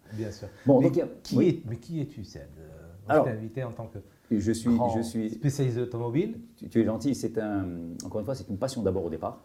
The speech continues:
Speaker 1: Ouais.
Speaker 2: Toute ma carrière n'a pas été typée automobile. Certes, depuis déjà trois,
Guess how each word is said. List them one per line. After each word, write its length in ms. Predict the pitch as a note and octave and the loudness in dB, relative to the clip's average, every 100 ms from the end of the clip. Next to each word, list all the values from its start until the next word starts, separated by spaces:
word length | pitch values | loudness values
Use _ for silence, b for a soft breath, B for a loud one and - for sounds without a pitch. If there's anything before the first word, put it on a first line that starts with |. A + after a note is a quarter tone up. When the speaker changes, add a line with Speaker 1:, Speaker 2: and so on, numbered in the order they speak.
| A2 | -14
Speaker 1:
Ouais. 120 | - B B B _ | -14 B B B _
Speaker 2:
Toute 160 | - C#3 | -4 0
ma 100 | D3 | 2
carrière 280 | C3+ D3+ B2+ | 2 2 2
n'a 80 | |
pas 120 | A2+ A#2+ | 0 -2
été 420 | A2+ B2 A2 - - _ _ _ - | 0 -2 -2 -6 -18 _ _ _ 0
typée 420 | F#3 - A#2 - | 2 4 2 0
automobile. 460 | - F#2 E2+ D2 - _ _ _ _ _ | -6 -4 -4 -6 -12 _ _ _ _ _
Certes, 420 | - D3+ - - | 4 4 4 -8
depuis 300 | F#2 D#2 F#2 | -8 -6 -6
déjà 400 | D#2 D2+ D#2+ B1 - _ _ _ | -6 -6 -8 -10 -16 _ _ _
trois, 360 | - D#2 - | -8 -8 -10